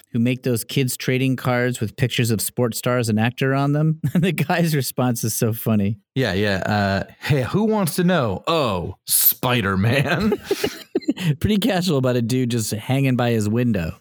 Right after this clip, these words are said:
Speaker 1: Uh, this
Speaker 2: Yeah,
Speaker 1: is a really
Speaker 2: yeah.
Speaker 1: funny sequence. Spider-Man is offering himself to be, give him exclusive contract for them to make trading cards of him.
Speaker 2: Yeah, Spider-Man does, like, flips and walks along the ceiling, and the guy <laughs> doesn't even look at him. <laughs>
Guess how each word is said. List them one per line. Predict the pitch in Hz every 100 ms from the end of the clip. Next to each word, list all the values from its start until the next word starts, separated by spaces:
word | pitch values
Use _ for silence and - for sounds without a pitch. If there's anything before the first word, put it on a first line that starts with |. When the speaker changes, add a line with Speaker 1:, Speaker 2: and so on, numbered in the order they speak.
| -
Speaker 1:
Uh, | - 113 120
this | 160
Speaker 2:
Yeah, | 120
Speaker 1:
is | 170
a |
really | 147
Speaker 2:
yeah. | -
Speaker 1:
funny | 151 131
sequence. | - 127 117 107 98 -
Spider-Man | - - 160 160 139
is | 123 123
offering | 147 - 147 123
himself | 120 113 - 120 110
to | - 110
be, | 113 110 110
give | 127 127
him | 117
exclusive | - - 151 - -
contract | 131 131 110 -
for |
them | 110 110
to |
make | 110 101
trading | - 123 120 104
cards | 98 90 90
of | 87
him. | 87 85 95
Speaker 2:
Yeah, | - 107
Spider-Man | - 131 117
does, | 107 98
like, | 101
flips | - 139 147 - -
and | 107
walks | 98 123 -
along | 113 110 104
the |
ceiling, | 101 156 151 143 139 135 131 - -
and | 131
the |
guy | - 110
<laughs> |
doesn't | 143 147 143
even | 135 117
look | 113 123
at | 101 95
him. | 107 185 - _
<laughs> | 131